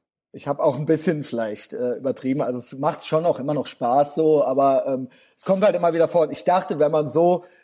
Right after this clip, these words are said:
quasi, äh, ne, irgendwie auch so ein bisschen prominent seine Meinung kundtun kann, dass man dann auch eher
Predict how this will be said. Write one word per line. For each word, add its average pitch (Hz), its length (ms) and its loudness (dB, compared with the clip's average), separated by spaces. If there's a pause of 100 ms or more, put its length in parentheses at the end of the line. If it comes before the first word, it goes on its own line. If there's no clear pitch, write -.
(100)
quasi, 165 520 -2 (400)
äh, - 60 0 (220)
ne, 160 360 2 (400)
irgendwie 180 260 -4
auch 151 120 2
so 175 100 -4
ein 147 80 -4
bisschen 175 240 -2
prominent 165 760 -2 (220)
seine 143 260 0
Meinung 156 680 0
kundtun 160 560 -8
kann, 156 240 -2
dass 151 180 0
man 151 100 -2
dann 151 140 0
auch - 260 -10
eher 175 440 2